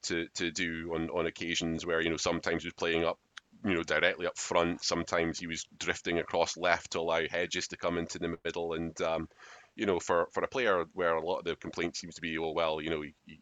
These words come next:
you know, he, he might score a few goals in the box, but he's not putting the work rate in," um, you certainly couldn't have accused him of that today. And, and, and sadly, that might have been a part, part of how he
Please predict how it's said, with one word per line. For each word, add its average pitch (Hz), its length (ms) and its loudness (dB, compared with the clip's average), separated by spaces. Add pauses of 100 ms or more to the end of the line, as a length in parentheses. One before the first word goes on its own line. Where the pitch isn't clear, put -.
(120)
you 78 80 -10
know, 73 60 -8
he, 76 400 -16
he - 80 -12
might 80 220 -2
score 76 200 -8
a 76 40 -2
few 80 200 -10
goals 78 240 -8
in 76 60 -4
the 73 80 -4
box, 80 300 0
but - 80 -14
he's - 100 -14
not - 160 -2
putting 78 420 -6 (140)
the - 80 -10
work 85 260 0
rate 80 140 -4
in," 76 320 -4 (160)
um, 76 300 -4
you 71 80 -12
certainly - 400 -2
couldn't 90 240 -6
have 69 100 -10
accused 85 380 -12
him 78 60 -6
of 76 100 -6
that 80 240 -4
today. 90 300 0
And, 82 120 0 (560)
and, 85 160 -2 (220)
and 82 80 0
sadly, 92 400 8
that 90 180 6
might 87 180 4
have 82 140 -2
been 85 240 2
a 85 180 6 (500)
part, 95 260 4
part 90 260 4
of - 140 -6
how 95 140 2
he 87 200 -4